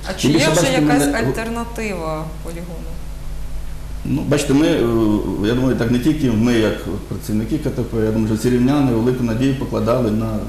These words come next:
Speaker 2: сміття-,
Speaker 1: Сміттєпереробний
Speaker 2: переробний
Speaker 1: завод,
Speaker 2: завод.
Speaker 1: який
Speaker 2: Так,
Speaker 1: мав
Speaker 2: так.
Speaker 1: запуститися?
Speaker 2: Звичайно.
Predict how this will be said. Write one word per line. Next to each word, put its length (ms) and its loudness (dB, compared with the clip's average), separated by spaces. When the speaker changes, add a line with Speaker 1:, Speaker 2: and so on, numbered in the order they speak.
Speaker 2:
сміття-, 380 2
Speaker 1:
Сміттєпереробний 220 -8
Speaker 2:
переробний 480 4
Speaker 1:
завод, 220 2
Speaker 2:
завод. 180 0
Speaker 1:
який 220 -4
Speaker 2:
Так, 60 0
Speaker 1:
мав 180 -4
Speaker 2:
так. 100 -2
Speaker 1:
запуститися? 440 -8
Speaker 2:
Звичайно. 340 -2